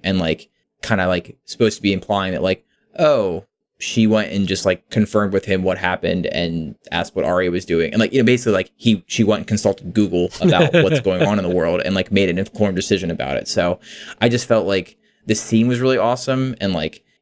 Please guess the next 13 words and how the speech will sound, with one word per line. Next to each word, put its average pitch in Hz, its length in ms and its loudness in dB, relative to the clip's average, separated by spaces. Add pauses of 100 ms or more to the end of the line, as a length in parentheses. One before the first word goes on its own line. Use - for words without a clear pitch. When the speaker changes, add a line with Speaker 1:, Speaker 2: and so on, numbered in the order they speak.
(160)
Speaker 1:
Aidan 104 240 4
Gillen, 107 480 2 (440)
once - 280 -6
again, 107 200 2
like, 92 120 -4
another 101 300 0
great 98 340 -2
performer 98 400 -2
on 92 80 -4
the 92 80 -4
show, 95 460 0
his, 104 260 -2
like, 95 180 -2